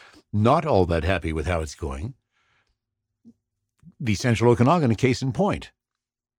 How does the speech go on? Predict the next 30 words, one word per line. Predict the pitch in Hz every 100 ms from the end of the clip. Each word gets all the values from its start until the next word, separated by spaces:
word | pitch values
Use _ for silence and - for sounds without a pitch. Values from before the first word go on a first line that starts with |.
| -
I |
mean, | 98
the | 98
shops | 87 - 156 -
here | - 110 120 - _ _ _ _
were | 87
approved | 80 - 135 156 139 104
locally | 101 101 - 117 95 107
by | 90
the | 85 82 80
municipality | 82 101 - 90 104 123 107 113
months | 123 196 135 -
and | 90 87
months | 127 196 -
ago. | 78 55 - _ _ _ _ _ - - - -
I | 104
did | 92 117
an | 104 101
interview | 123 180 147 82
with | 76 82
the | - 85
people | - 120 95 110
at | 92
the | 98 90
planning | - 113 131 110
departments | 98 117 117 120
in | 85
both | 80 107
the | 95
city | - 131 117 113